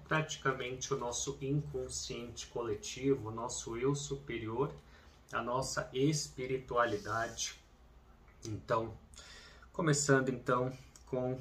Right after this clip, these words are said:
o nosso oito de copas, falando um pouco sobre, deixa eu girar um pouquinho aqui,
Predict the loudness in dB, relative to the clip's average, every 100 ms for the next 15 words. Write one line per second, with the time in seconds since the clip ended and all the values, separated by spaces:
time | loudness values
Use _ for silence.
0 | -6 -6 -2 0 0 0 2 6 6 6
1 | 2 -4 -6 -2 2 2 0 -8 -6 -6
2 | -6 -8 -12 -20 -20 -20 -4 2 4 4
3 | 0 -2 -4 -2 -2 -4 -6 -6 -4 -6
4 | -6 -6 -6 -6 -8 -14 -8 -4 -2 -2
5 | -2 -4 -8 -10 -8 -6 -6 -6 -4 -4